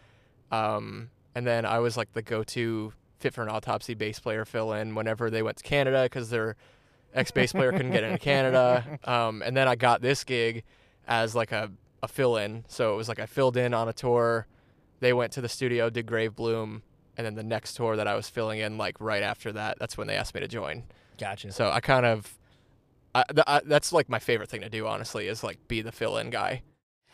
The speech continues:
Speaker 2: Well, I, I assume it kind of, it's, it's sort of all the fun and none of the pressure.
Speaker 1: Yeah, I
Speaker 2: Sort
Speaker 1: mean,
Speaker 2: of.
Speaker 1: kinda that, but it's more, I mean, that's for sure, like, the biggest <laughs> plus of it. Like, if we have, I don't know, any band that I fill in with, like,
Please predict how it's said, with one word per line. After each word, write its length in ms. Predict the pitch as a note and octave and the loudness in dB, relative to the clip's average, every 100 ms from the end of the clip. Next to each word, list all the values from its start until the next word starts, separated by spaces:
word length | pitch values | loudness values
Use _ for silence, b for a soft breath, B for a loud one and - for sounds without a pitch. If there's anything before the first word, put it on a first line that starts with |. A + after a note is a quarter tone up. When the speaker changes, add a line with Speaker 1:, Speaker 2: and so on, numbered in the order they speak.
| b | b
Speaker 2:
Well, 120 | F4+ | -2
I, 120 | B3 A#3 | -2 0
I 60 | A3+ | 0
assume 280 | G3+ A3 | 2 0
it 60 | F#3+ | 0
kind 220 | F3 D#3 | 2 2
of, 180 | C#3 A#2+ - - | 0 -4 -8 -8
it's, 260 | D3 - E3 | -8 -8 -8
it's 140 | - | -4
sort 220 | F3 F3+ | 0 4
of 300 | E3 C3+ - - - | 2 2 -6 -2 6
all 160 | E3+ | 8
the 100 | D#3 | 8
fun 280 | D3 E3 D#3+ | 4 4 2
and 200 | C#3 B2+ | 0 -4
none 140 | C3+ C3+ | -2 -2
of 80 | |
the 60 | A2+ | 0
pressure. 380 | E3+ F3 G2 G2 _ _ | 0 0 -4 -14 _ _
Speaker 1:
Yeah, 340 | E3+ F#3+ G#3 G#3 | 6 8 10 8
I 40 | |
Speaker 2:
Sort 160 | - - | 6 6
Speaker 1:
mean, 100 | G#3+ | 4
Speaker 2:
of. 60 | - | 4
Speaker 1:
kinda 240 | A3+ A#3 | 4 8
that, 240 | D#3 E3+ D#3 | 8 8 8
but 120 | C#3+ | 6
it's 180 | C#3 - | 4 0
more, 500 | F3 F#3+ F#3+ F#3 E3+ - | 0 2 4 2 -2 4
I 40 | D#3 | 6
mean, 100 | D3+ | 8
that's 220 | D#3+ - _ - | 4 0 _ -20
for 420 | - D#3+ C#3 A#2 | -2 4 4 4
sure, 480 | - B2+ G#2 G#2+ A2+ | 0 0 2 -2 -4
like, 380 | A#2+ A#2 G#2 - _ | -2 -2 -2 -8 _
the 220 | B2 C3+ | 0 2
biggest 440 | B2+ C#3 D#3+ D#3 - | 4 6 6 4 4
<laughs> 20 | |
plus 340 | - E3 - | 4 4 6
of 140 | F3 F#3 | 6 6
it. 160 | G3+ D3+ | 6 6
Like, 160 | C3 | 6
if 140 | B2+ C3 | 6 4
we 160 | D#3 | 4
have, 440 | D3+ D3+ C#3 B2 A2+ b b b | 6 6 6 2 -8 b b b
I 80 | A#2+ | -2
don't 100 | A2 | -2
know, 300 | G#2 G#2 A2 - _ - | 0 0 -2 -8 _ -2
any 180 | C#3+ D3 | 0 2
band 260 | B2+ B2+ | 4 6
that 80 | B2 | 6
I 80 | A2 | 4
fill 300 | - B2 B2 | 0 0 2
in 140 | B2 | 0
with, 240 | C3+ C#3 C3 | -2 0 0
like, 180 | A2+ | -2